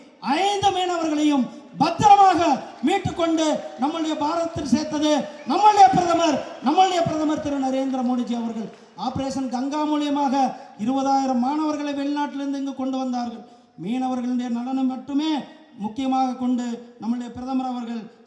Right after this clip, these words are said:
செயலாற்றி கொண்டிருக்கிறார்கள். தமிழ், தமிழ் தேசம், தமிழ் மண், தமிழ் மக்கள், தமிழ் மொழி, தமிழ் கலாச்சாரத்தின் மேல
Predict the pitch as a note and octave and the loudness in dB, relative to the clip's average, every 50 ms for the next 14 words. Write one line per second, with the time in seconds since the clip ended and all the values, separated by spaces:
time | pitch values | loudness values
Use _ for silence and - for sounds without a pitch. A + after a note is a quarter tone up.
0 | - A3+ A#3 C4 C4 C4+ C4 - B3 A#3+ - A#3+ A#3+ A#3+ A#3 A#3 A#3 A3+ A3+ A#3 | -12 -10 -8 -6 -6 -6 -6 -6 -10 -8 -6 -6 -6 -6 -6 -8 -8 -8 -8 -6
1 | A3+ A3 A3+ G#3 F#3+ F3 - - - _ _ - A#3 B3+ C4+ C#4 C4 A3+ F3+ - | -6 -8 -8 -10 -10 -12 -16 -20 -20 _ _ -2 0 0 2 0 0 -2 -6 -10
2 | - - - - A#3 A3+ B3 B3 A#3+ G3 B3 C#4 C#4+ - A#3+ B3+ A#3+ G#3 - - | -16 -20 -16 -8 -4 -4 -2 -2 -2 -2 -2 -2 -2 -2 -2 -2 -2 -4 -8 -14
3 | - - - A3+ B3 B3+ B3+ A#3+ A#3+ C4+ D4+ D#4 C#4+ A#3 - - - - - A3+ | -16 -10 -6 -2 -2 0 0 0 2 2 2 0 -2 -4 -6 -12 -16 -10 -6 -4
4 | B3 C4 B3+ A#3+ B3 C4 C4 C4 - D#4 D4 C4 - - - - - A#3 A#3+ C4 | -2 -2 0 0 0 0 -2 -4 -6 -6 -6 -6 -6 -10 -14 -12 -6 -2 0 0
5 | C4 B3+ B3 C4+ C#4+ D#4 E4 D4 A#3 - - - - - B3 C4 C#4 C4+ - - | 0 2 2 2 0 0 -2 -2 -4 -8 -12 -16 -8 -4 -2 -2 -2 -2 -2 -4
6 | B3+ C#4 D#4 E4+ E4+ E4+ - D4+ D4 C#4+ A#3 C#4+ C#4 C4+ C#4 C4 C4 C4 B3+ A#3 | -4 -2 -2 -4 -6 -6 -6 -6 -6 -8 -8 -6 -6 -2 -2 0 0 0 0 -2
7 | F#3 | -4